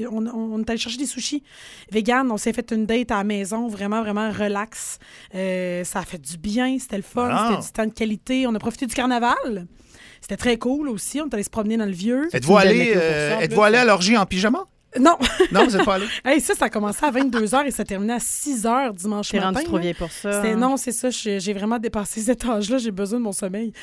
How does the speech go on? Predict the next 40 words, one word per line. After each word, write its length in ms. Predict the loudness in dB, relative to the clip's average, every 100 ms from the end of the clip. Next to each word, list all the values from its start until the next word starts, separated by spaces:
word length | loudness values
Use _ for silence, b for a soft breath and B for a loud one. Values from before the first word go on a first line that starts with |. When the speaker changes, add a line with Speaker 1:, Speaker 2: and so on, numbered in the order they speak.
| B B
Speaker 1:
Fait 80 | -10
que 80 | 0
non, 140 | 2 2
on 60 |
était 160 | 0 0
allé 100 | 2
en 100 | 0
pleine 240 | 2 0
journée. 300 | 2 0 -2
Puis, 300 | -2 -4 -6 -4
euh, 100 | -6
Véro, 280 | -4 -6 -4
t'as 120 | -4
raison. 300 | -4 -4 -4
C'était, 540 | -4 -6 -6 -6 -8 B B
samedi, 320 | -4 -2 0 0
c'était 160 | 0
magnifique, 680 | 0 2 2 2 -2 -8 -6
les 100 | -6
températures, 680 | -4 -4 -2 -2 -4 -4 -2
là. 180 | -2 -2
On 80 | -4
était 240 | -6 -8
tellement 340 | -4 -2 -4
bien 200 | -4 -2
dehors. 420 | -2 -2 -2 -4 -6 B B -10
Euh, 240 | -6 -6
fait 140 | -6 -4
que 60 |
non, 100 | -4 -2
ça 160 | -4
a 20 |
été 200 | -2 -4
très, 640 | -4 -6 -4 -2 -2 -2 -4
euh, 40 |
très 200 | -6 -6
beau 280 | -2 -2 -2
et 60 | -4
doux. 200 | -6 -4
Toi ? 220 | 0